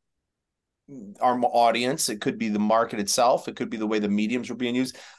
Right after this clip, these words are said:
doesn't mean that it's not gonna be effective later.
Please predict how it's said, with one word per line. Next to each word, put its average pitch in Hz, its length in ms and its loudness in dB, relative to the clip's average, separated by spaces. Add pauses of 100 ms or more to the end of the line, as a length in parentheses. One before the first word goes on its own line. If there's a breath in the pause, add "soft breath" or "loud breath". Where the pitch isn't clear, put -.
(140 loud breath)
doesn't 175 320 2
mean 147 300 2
that 123 340 0
it's 117 240 -4
not 123 220 -2
gonna 120 120 -4
be 117 140 -2
effective 113 560 -2
later. 92 720 -2